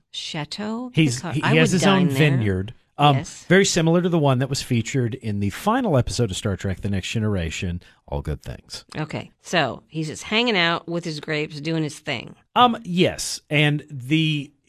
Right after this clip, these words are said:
Speaker 2: you're given very little, at least at the beginning, to understand precisely why what some would describe as the greatest captain in Starfleet
Speaker 1: Mm-hmm.
Speaker 2: would no longer be in Starfleet.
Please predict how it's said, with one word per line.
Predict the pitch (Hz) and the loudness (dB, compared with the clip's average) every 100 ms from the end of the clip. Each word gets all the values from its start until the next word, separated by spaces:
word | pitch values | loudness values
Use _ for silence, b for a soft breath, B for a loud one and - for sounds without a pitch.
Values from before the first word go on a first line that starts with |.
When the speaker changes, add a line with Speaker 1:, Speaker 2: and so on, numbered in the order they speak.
| _ | _
Speaker 2:
you're | 165 170 | 0 4
given | 160 202 175 | 6 6 4
very | 127 165 160 147 | 4 6 6 2
little, | 135 139 143 135 131 127 - | 2 4 4 4 2 -2 -8
at | 120 | -6
least | 120 135 123 135 | 0 0 2 -4
at | |
the | 110 | -4
beginning, | 107 113 139 123 | -2 0 0 0
to | 120 | -2
understand | 113 120 - 135 113 | -4 -6 -2 -2 -2
precisely | 117 - 131 123 - 117 | -4 0 0 0 -2 -2
why | 107 110 131 127 123 117 b b - | 0 2 4 4 2 0 b b -2
what | 214 - | -2 -4
some | - 269 339 | 0 2 4
would | 285 185 | 2 2
describe | 151 147 - 110 104 123 | 0 0 2 0 2 0
as | 98 | 0
the | 117 110 | 0 -2
greatest | 104 110 107 113 - | -2 0 0 0 -4
captain | 98 90 - 95 | -6 -6 -4 -4
in | 95 | -4
Starfleet | - 196 233 - 107 104 104 - | -2 0 0 0 -2 0 -2 -8
Speaker 1:
Mm-hmm. | 160 151 170 - | -10 -8 -10 -6
Speaker 2:
would | 147 175 143 | 0 2 6
no | 139 | 6
longer | 131 113 101 98 107 | 6 4 4 2 2
be | 87 92 85 87 | 2 0 0 -4
in | 101 90 | -4 -4
Starfleet. | - 160 127 - 71 - - | 2 4 2 -2 -14 -16 -20